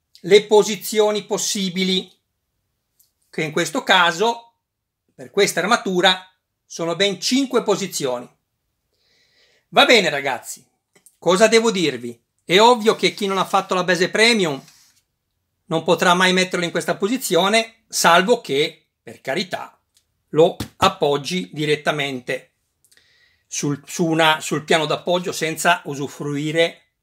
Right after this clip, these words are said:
della base che vi hanno dato, perché se non sbaglio è ventisette virgola cinque centimetri. Questo è cinquantadue e guardate, siamo al limite, perché l'armatura è veramente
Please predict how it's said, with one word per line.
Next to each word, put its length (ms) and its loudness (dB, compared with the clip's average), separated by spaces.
della 320 -2
base 440 0
che 140 -4
vi 80 -4
hanno 160 -2
dato, 420 2
perché 400 -10
se 200 -12
non 100 -10
sbaglio 400 -4
è 100 -2
ventisette 800 -8
virgola 380 -6
cinque 300 -8
centimetri. 640 -6
Questo 320 2
è 60 0
cinquantadue 880 0
e 100 -4
guardate, 600 0
siamo 380 -4
al 120 0
limite, 520 -6
perché 400 -4
l'armatura 840 -2
è 260 -2
veramente 920 -2